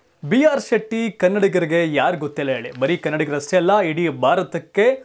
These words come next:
ಅರಬ್ ದೇಶಗಳಿಗೆ ಬಿ ಆರ್ ಶೆಟ್ಟಿ ಅಂದ್ರೆ ಗೊತ್ತು.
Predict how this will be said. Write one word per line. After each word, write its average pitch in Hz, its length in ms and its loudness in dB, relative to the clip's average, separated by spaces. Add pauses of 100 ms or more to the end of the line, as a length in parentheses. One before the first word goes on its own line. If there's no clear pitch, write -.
(280)
ಅರಬ್ 156 400 0
ದೇಶಗಳಿಗೆ 175 640 0
ಬಿ 147 220 -2
ಆರ್ 147 160 0
ಶೆಟ್ಟಿ 214 360 -2
ಅಂದ್ರೆ 180 380 2 (340)
ಗೊತ್ತು. 123 340 -8